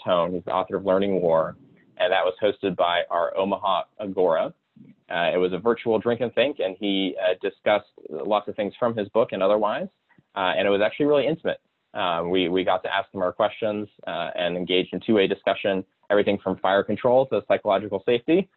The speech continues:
from cloud computing to Japanese World War Two torpedoes. Uh, very special, and we will be making the recording available, uh, soon. So if you missed it, you can go back and listen to that past event. Uh, upcoming this week, we have a,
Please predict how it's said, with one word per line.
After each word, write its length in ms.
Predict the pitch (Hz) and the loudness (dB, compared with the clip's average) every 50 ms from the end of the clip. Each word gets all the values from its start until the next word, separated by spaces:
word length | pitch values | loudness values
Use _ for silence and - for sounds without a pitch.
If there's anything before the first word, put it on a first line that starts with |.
| _ _ _ _ _ | _ _ _ _ _
from 160 | - 104 101 | -8 -8 -6
cloud 320 | - - 110 107 113 110 | -2 0 2 2 2 0
computing 500 | - 113 104 113 117 113 120 120 120 120 - | 0 -2 0 2 2 4 4 2 0 0 0
to 340 | - 107 98 95 95 101 107 - | 2 2 4 4 2 0 -4 0
Japanese 420 | - 101 101 - 98 107 104 101 107 | 0 0 0 0 -2 -4 -4 -4 -2
World 180 | 107 110 104 | -2 -2 0
War 140 | 107 110 107 | 2 0 0
Two 160 | - - 127 120 | 0 -2 -4 0
torpedoes. 520 | - 131 127 - 135 135 143 151 170 185 _ _ _ _ _ _ _ _ _ - | 0 0 0 2 0 2 2 2 2 0 _ _ _ _ _ _ _ _ _ -6
Uh, 140 | 98 95 95 | -2 -2 0
very 240 | 87 113 117 123 117 | 2 2 2 2 2
special, 460 | - - 113 110 - - 113 107 101 | 2 0 -2 -2 0 0 0 2 2
and 180 | 95 98 90 - - - | 0 -2 -4 -8 -10 -10
we 200 | 104 107 107 104 | -6 -4 -2 2
will 140 | 110 113 110 | 2 2 2
be 80 | 110 | 2
making 320 | 101 101 101 101 - 104 98 | 0 0 0 0 -2 -2 -2
the 80 | 95 | 0
recording 420 | 92 92 - - 107 101 95 92 90 | 0 0 0 0 0 2 2 0 -2
available, 560 | 85 98 98 95 85 69 76 71 - - _ - | 0 2 2 2 2 0 -2 -6 -8 -8 _ -10
uh, 160 | 107 82 73 - - | -8 -6 -6 -6 -6
soon. 240 | - 147 101 78 82 - | -6 -6 -6 -6 -6 -6
So 60 | - | -6
if 80 | 87 85 - | -6 -6 -4
you 80 | 92 | -4
missed 200 | 90 95 - - | -4 -4 -2 -4
it, 80 | - - | -8 -6
you 100 | 85 92 | -6 -8
can 280 | - - 82 82 80 80 | -6 -6 -6 -6 -6 -4
go 100 | - - | -2 0
back 200 | 80 80 80 80 - | 0 0 0 -2 -2
and 80 | 80 | -2
listen 280 | 82 80 - - 78 80 _ | -2 -2 -2 -4 -10 -8 _
to 260 | - 85 78 78 80 - - | -2 0 0 0 -2 -4 -4
that 280 | 95 82 73 - - _ - - | -2 -2 -2 -2 -4 _ -12 -6
past 240 | - 85 80 - - | -4 -4 -4 -2 -4
event. 320 | - - - - 52 - _ - _ _ _ _ _ _ _ _ _ _ _ - | -6 -4 -4 -6 -8 -10 _ -20 _ _ _ _ _ _ _ _ _ _ _ -2
Uh, 120 | 95 87 - | -2 0 0
upcoming 640 | - 127 160 - - - 117 98 95 90 90 90 87 - | 2 0 -2 -2 -4 -4 -4 -2 -2 -2 -4 -6 -8 -10
this 260 | 101 101 123 185 226 - - - | -8 -2 0 0 0 -2 -4 -4
week, 240 | 90 85 85 95 - - | -2 -2 -2 -4 -6 -6
we 220 | - 107 101 90 - - | -4 0 0 0 0 0
have 320 | 98 95 92 92 90 95 _ _ - | -2 -2 -2 -2 -2 -4 _ _ -6
a, 260 | 107 98 90 87 85 | -4 -2 -2 -2 -2